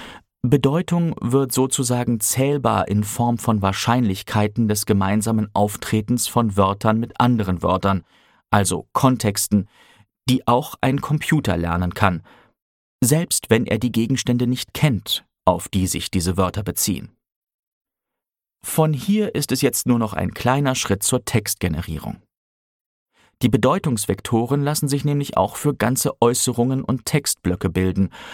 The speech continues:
auf deren Grundlage dann eine passende Fortsetzung vorhergesagt werden kann. Dabei kommt ein Mechanismus zum Einsatz,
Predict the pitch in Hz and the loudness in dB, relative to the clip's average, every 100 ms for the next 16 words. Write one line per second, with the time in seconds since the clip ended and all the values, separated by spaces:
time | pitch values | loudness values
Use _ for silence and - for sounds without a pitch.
0 | - - 110 104 113 107 101 98 135 131 | -16 0 0 2 2 2 2 0 0 0
1 | 131 123 101 104 127 - 98 92 - 107 | 0 0 0 0 0 0 0 0 0 0
2 | 123 123 113 135 131 - 85 - 82 76 | 0 0 0 0 0 -2 -2 -2 -4 -4
3 | - 92 95 90 87 82 95 87 - 104 | -2 0 0 0 -4 -2 -2 -2 -2 -2
4 | 82 - _ _ _ _ _ _ _ _ | -4 -10 _ _ _ _ _ _ _ _
5 | _ - - - _ _ _ 117 123 143 | _ -20 -20 -20 _ _ _ 2 2 4
6 | 165 180 185 - 139 139 - 110 104 98 | 0 0 -4 -2 0 0 0 2 2 2
7 | 101 135 - 101 - - - 101 107 123 | 2 2 0 0 0 0 2 0 2 0
8 | 123 | -2